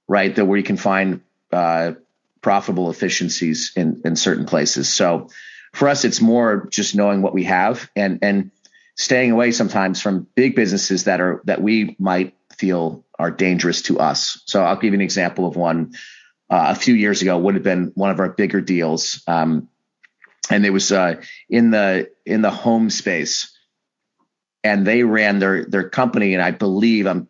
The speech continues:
you know, I could be paraphrasing here. They were doing about twenty to twenty-five million a year, but their profit margins were nine percent on a very low cost product, uh, product. So while we'd love to pick up the revenue and the ebitda from that,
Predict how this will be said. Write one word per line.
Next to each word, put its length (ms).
you 80
know, 60
I 40
could 120
be 80
paraphrasing 540
here. 80
They 120
were 60
doing 280
about 260
twenty 340
to 140
twenty-five 460
million 280
a 40
year, 420
but 160
their 120
profit 460
margins 400
were 80
nine 340
percent 480
on 100
a 60
very 240
low 260
cost 380
product, 360
uh, 180
product. 500
So 440
while 300
we'd 220
love 220
to 60
pick 180
up 100
the 100
revenue 440
and 140
the 220
ebitda 240
from 240
that, 320